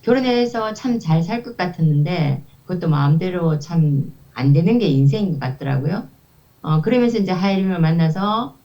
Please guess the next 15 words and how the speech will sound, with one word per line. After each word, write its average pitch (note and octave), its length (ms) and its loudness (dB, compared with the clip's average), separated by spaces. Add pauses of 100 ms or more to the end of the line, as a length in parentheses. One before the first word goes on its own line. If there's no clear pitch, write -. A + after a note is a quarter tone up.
하이림에 G3 440 -2
대한 E3+ 200 -2
시스템을 E3+ 480 -2
공부하면서 C#3+ 920 0 (220)
어떻게 G3+ 540 -2
살면 E3 560 2
더 D#3+ 140 2
잘 C#3+ 260 2
사는 F3+ 360 -4
건지, D3 600 0 (460)
어, - 600 -4 (120)
더 G3 240 4
멋지게 F3+ 480 2
사는 C#3+ 300 2
건지 B2 480 -8